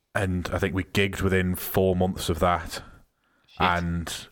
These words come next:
Speaker 1: um, it was just a case of then just, like, adding to it. And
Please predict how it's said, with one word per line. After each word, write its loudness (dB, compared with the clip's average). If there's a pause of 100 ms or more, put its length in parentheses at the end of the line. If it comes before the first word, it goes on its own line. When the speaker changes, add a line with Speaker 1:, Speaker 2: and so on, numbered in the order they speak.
(260)
Speaker 1:
um, 0
it 0
was -4
just -2
a -4
case 0
of -2
then 0 (120)
just, -4
like, 0
adding 0
to 2
it. 2
And 2